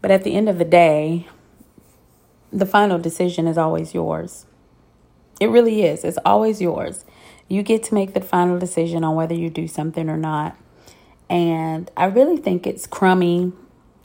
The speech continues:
to blame someone else for your life. Um,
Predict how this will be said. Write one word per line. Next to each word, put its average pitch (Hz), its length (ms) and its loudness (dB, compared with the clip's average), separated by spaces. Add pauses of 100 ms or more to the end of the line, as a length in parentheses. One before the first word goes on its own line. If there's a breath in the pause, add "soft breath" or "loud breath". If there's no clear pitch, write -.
(200)
to 170 600 -2 (460 soft breath)
blame 160 560 0
someone 190 360 2
else 190 220 0
for 190 140 0
your 185 160 2
life. 185 480 0 (480 soft breath)
Um, 170 560 -2